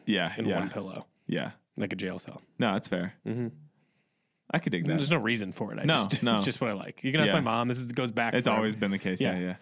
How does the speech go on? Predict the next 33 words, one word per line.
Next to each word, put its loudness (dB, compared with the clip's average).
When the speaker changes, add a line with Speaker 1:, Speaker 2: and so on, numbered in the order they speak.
Speaker 2:
Yeah, 2
it 0
just -4
feels 0
gross -4
to -14
me. -2
When -4
I'm 0
at 0
a 0
hotel, -2
I -2
just -6
sleep -4
on -6
the -8
top. -6
Speaker 1:
Yeah. 0
Speaker 2:
Um, 2
all 2
right. 0
Uh, -2
can 2
you 2
think 2
of 2
any 2
other 2
fun 2
purchases 0
or 2
no? 0